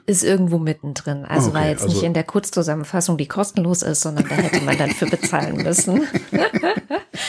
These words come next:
Speaker 1: Ich wollte es natürlich auch genauer wissen,
Speaker 2: Ja.
Speaker 1: aber war leider nicht wirklich mit dabei. Kiew haben sie rausgenommen dieses
Speaker 2: Ah,
Speaker 1: Jahr.
Speaker 2: ja, nu, da ist die, also das ist ja vielleicht auch ein bisschen, äh, instabil.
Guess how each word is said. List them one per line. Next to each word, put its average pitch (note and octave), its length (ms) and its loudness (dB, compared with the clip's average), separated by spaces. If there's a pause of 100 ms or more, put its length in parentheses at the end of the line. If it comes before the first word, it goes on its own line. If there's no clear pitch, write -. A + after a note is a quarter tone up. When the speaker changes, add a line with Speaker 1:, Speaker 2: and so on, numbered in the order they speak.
(120)
Speaker 1:
Ich - 60 -12
wollte A3+ 220 2
es A#3 60 0
natürlich G#3 360 0
auch B3+ 160 2
genauer F#3+ 440 0
wissen, F3 240 2
Speaker 2:
Ja. A2+ 120 0
Speaker 1:
aber F3 380 -2
war F3+ 120 0
leider F3+ 280 0
nicht F3 500 -2
wirklich F3 320 -2
mit E3 160 -2
dabei. D#3 400 0 (280)
Kiew A#3+ 340 2
haben G#3+ 140 4
sie F#3+ 140 4
rausgenommen D3 540 -4
dieses C3+ 360 0
Speaker 2:
Ah, C3 40 -6
Speaker 1:
Jahr. A#2+ 100 -2
Speaker 2:
ja, A#2 160 6
nu, A2+ 220 4
da A2 160 2
ist - 240 -2
die, A2 260 2
also G#2+ 180 0
das A2 180 -2
ist - 120 -4
ja A2 100 2
vielleicht G#2 320 0
auch G2+ 100 -2
ein A2+ 100 0
bisschen, A2 360 2
äh, G#2+ 220 2
instabil. G2 680 0